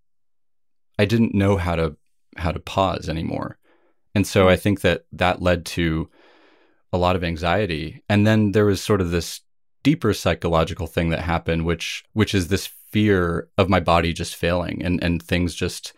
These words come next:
Speaker 1: just failing for no reason. The depression part of it, or the, you know, the hopelessness part of it,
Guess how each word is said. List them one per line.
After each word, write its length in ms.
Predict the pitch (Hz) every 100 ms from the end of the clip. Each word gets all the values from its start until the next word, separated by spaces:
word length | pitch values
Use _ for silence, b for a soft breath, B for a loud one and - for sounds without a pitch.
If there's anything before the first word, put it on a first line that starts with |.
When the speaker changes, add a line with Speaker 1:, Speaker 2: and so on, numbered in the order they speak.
| b b b -
Speaker 1:
just 240 | 101 -
failing 320 | - 87 85
for 160 | 82 87
no 120 | 78
reason. 480 | 78 82 85 - - b b b b b _
The 140 | 98
depression 840 | 85 98 - _ - 127 - 107 92
part 240 | - 85
of 140 | 82 85
it, 160 | 82
or 120 | 82 82
the, 420 | 85 82 82 85
you 100 | 92
know, 140 | 85
the 120 | 80 85
hopelessness 600 | 107 - 92 - 78 -
part 260 | - 85
of 120 | 82
it, 260 | - 85 -